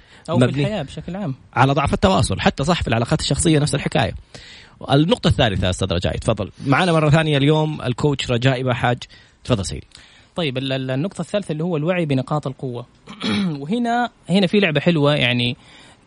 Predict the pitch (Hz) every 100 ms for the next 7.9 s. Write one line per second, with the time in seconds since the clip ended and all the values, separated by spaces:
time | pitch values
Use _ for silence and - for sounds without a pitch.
0 | - 196 185 185 160 - 180 180 147 139
1 | 151 139 - 131 113 - - - 156 -
2 | 147 170 170 139 139 151 139 131 135 -
3 | - - 139 180 160 123 123 120 117 -
4 | 143 _ - 117 101 - - - - 135
5 | 135 135 131 - 135 135 135 233 226 190
6 | 180 - 170 180 139 135 135 135 135 -
7 | - - - - 190 185 139 127